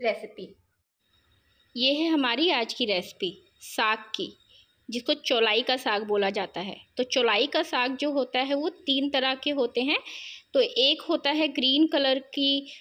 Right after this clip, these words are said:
छोटी-छोटी पत्ती वाली और एक होते हैं ग्रीन कलर की बड़ी-बड़ी पत्तियाँ और एक होती है रेड कलर की चौलाई साग। और जो आज मैं बनाने जा रही हूँ वो ग्रीन कलर की जो बड़े पत्ते वाली चौलाई साग होती है, तो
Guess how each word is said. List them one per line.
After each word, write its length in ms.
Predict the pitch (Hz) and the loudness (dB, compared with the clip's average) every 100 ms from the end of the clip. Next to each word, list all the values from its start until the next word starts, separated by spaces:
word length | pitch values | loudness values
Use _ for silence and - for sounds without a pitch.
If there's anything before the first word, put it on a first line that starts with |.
| _ | _
छोटी-छोटी 600 | - 269 262 330 370 302 349 | -2 0 0 0 0 0 -2
पत्ती 320 | 302 294 320 | -2 0 0
वाली 280 | 285 285 427 | 2 2 2
और 220 | 370 262 | 2 0
एक 360 | 240 - 277 311 | 0 2 2 2
होते 260 | 339 339 | -4 -2
हैं 160 | 330 294 | -2 0
ग्रीन 300 | 285 285 320 320 | 0 2 0 0
कलर 220 | 302 277 | 0 0
की 140 | 285 294 | 0 0
बड़ी-बड़ी 480 | 233 233 285 330 339 | 2 2 2 0 2
पत्तियाँ 440 | 320 294 302 381 - - - - | -2 -2 -2 -2 -6 -20 -12 -6
और 60 | - | 0
एक 240 | 277 392 | 0 2
होती 300 | 359 - 330 | 0 0 2
है 120 | 415 | 2
रेड 240 | 285 240 240 | 2 0 0
कलर 220 | 247 226 | 0 0
की 120 | 220 233 | 0 0
चौलाई 340 | 220 190 196 | 0 2 -2
साग। 280 | - 185 - - - - _ _ _ _ - - | -2 -6 -6 -14 -20 -20 _ _ _ _ -20 -4
और 120 | 214 | -2
जो 140 | 247 269 | 0 0
आज 240 | 226 226 | 0 -2
मैं 240 | 214 214 269 | -2 0 0
बनाने 320 | 339 339 339 | 0 0 -2
जा 160 | 330 320 | 0 0
रही 160 | 320 349 | 2 0
हूँ 120 | 466 | 0
वो 140 | 285 294 | -2 -2
ग्रीन 320 | 262 277 370 | 0 2 0
कलर 260 | 349 320 285 | 0 -2 0
की 140 | 349 | -2
जो 100 | 339 254 | -2 -2
बड़े 240 | 226 247 302 | 0 0 -2
पत्ते 260 | 320 - 311 | -6 -4 -2
वाली 300 | 285 277 294 | 0 0 -2
चौलाई 360 | 294 262 254 | -2 0 -2
साग 280 | 277 277 277 | -2 -2 0
होती 320 | 277 254 285 | -2 -2 -2
है, 60 | 453 - - - | -2 -6 -20 -16
तो 100 | - | -6